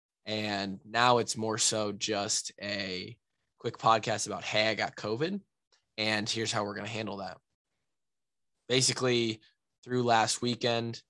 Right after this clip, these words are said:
I was like, "Okay." I, I wasn't doing anything. I haven't, I haven't done a real workout in over two weeks now because of this.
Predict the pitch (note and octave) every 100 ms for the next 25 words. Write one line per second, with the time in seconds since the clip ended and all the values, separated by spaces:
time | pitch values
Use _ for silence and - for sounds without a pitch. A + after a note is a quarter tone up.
0 | _ _ _ _ _ - A2 G#2+ A2 G2+
1 | A2 G2 G#2+ F2+ F2+ _ _ _ _ _
2 | _ A#2+ B2 B2 B2+ G#2+ A2 G#2 G2+ F#2+
3 | F#2+ A2+ B2 B2+ - _ - B2 C#3 A#2+
4 | G#2+ G#2+ A2+ G#2+ G#2 A2+ A2+ A2+ G#2 G#2+
5 | G2+ G#2 - G#2 G2+ G2+ - F#2 F#2+ A2
6 | G#2 G#2 F#2+ E2 -